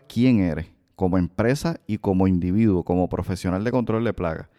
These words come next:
cuando lleguen los retos a ti, tú sabes cómo manejarlos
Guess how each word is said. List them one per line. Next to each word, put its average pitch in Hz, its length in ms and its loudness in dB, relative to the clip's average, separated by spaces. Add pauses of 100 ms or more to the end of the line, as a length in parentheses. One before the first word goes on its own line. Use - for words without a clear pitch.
(420)
cuando 120 380 6
lleguen 120 420 2
los 139 160 2
retos 131 400 -2
a 113 140 -4
ti, 117 240 -2 (240)
tú 104 100 -6
sabes 107 280 -2
cómo 101 260 -2
manejarlos 85 580 0